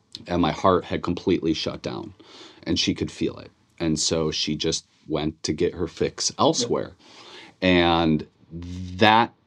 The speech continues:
Speaker 1: gave me the opportunity to finally, for the first time in my life at thirty-six years old, be with myself and have this space to get to know who I was versus all the things that I had accumulated.
Speaker 2: Mm-hmm.
Speaker 1: Um,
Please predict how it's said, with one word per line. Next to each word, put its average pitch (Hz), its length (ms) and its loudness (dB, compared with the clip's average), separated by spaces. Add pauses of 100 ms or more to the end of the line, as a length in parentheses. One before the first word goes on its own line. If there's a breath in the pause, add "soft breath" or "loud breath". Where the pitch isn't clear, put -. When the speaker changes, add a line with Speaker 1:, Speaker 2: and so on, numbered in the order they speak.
Speaker 1:
gave 98 320 6
me 90 180 6
the 85 200 0
opportunity 90 1000 4
to - 260 -2
finally, 98 880 2 (240 loud breath)
for - 160 2
the 87 100 2
first - 480 2
time 95 240 2
in 90 100 4
my 85 100 4
life 85 480 2
at 82 220 -4 (120)
thirty-six 87 760 0
years 85 260 -2
old, 92 460 0 (800 loud breath)
be 80 100 6
with 71 180 0
myself - 680 -8 (180)
and 73 760 0
have 82 340 -2
this 82 180 2
space - 880 4
to - 160 -2
get 80 220 -2
to - 120 -6
know 82 400 0
who 92 160 2
I 82 140 2
was 78 760 0
versus 80 540 2
all 73 200 2
the - 180 -12
things 80 420 0
that 71 120 -4
I 71 100 -4
had 67 140 -6
accumulated. 98 800 0
Speaker 2:
Mm-hmm. - 600 -10
Speaker 1:
Um, 76 640 0